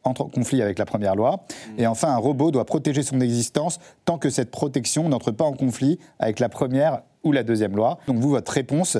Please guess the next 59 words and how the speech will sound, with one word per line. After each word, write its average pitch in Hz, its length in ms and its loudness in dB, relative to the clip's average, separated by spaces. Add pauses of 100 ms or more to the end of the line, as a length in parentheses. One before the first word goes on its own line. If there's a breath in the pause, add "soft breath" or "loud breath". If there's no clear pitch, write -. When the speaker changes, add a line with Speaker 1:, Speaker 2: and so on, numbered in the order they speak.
(140)
Speaker 1:
est-ce 113 180 -2
que 156 380 0
les 117 160 2
robots 127 380 0
sont 113 180 0
régis, 127 580 0
seront 113 220 -2
régis 120 240 0
par 123 120 2
les 107 160 0 (220 loud breath)
trois - 180 -2
lois 120 120 0
d'Isaac 117 260 -2
Asimov, 110 380 -2
selon 117 240 0
vous ? 127 180 0 (240)
Speaker 2:
Ah 135 100 -4
oui, 127 120 -2
c'est - 120 -4
absolu. 123 460 -2 (140)
Il - 60 -6
n'y - 40 0
a 123 40 -2
Speaker 1:
C'est 123 100 -2
Speaker 2:
pas - 20 2
le 113 60 -4
Speaker 1:
absolu. 120 220 -2
Speaker 2:
choix. 117 260 -2
Speaker 1:
Il - 20 0
n'y 117 40 0
a 113 40 0
pas 113 80 -2
le 107 60 -2
choix. - 300 -4
Deux 139 120 2
mille 208 140 -2
quarante-trois, 147 720 0
est-ce 117 180 -4
que, 180 140 -2
Gilles, 139 180 -2
on 117 80 -2
pourra 127 240 -2
considérer 139 680 0
que 131 100 0
les 107 320 0
I 156 80 4
A 147 80 0
conversationnelles 127 640 -2
ont 117 100 2
une 107 100 0
conscience, - 720 -2
la 110 100 2
conscience 139 460 -4
d'exister ? 104 480 -4 (840 loud breath)
Speaker 2:
Moi, 170 200 2
je 160 140 0
ne 156 80 4
crois 143 280 -4
pas, 147 440 0